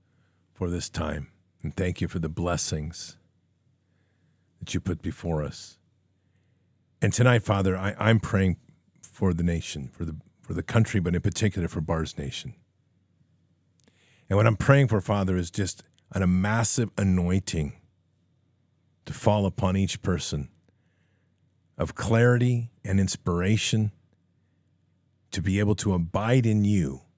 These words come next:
to such a fantastic level that the steps that we take are all focused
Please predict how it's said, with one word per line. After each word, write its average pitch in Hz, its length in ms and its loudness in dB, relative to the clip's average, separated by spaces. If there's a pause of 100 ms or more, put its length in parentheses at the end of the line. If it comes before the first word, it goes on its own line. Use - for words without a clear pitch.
(420)
to - 80 -12
such - 280 -4
a 87 60 -2
fantastic 98 840 -2
level 76 380 -4 (1500)
that - 120 -6
the 90 100 -4
steps - 440 0
that 92 140 -2
we 101 180 -2
take - 400 -2
are 95 220 -2
all 110 300 0
focused - 960 -2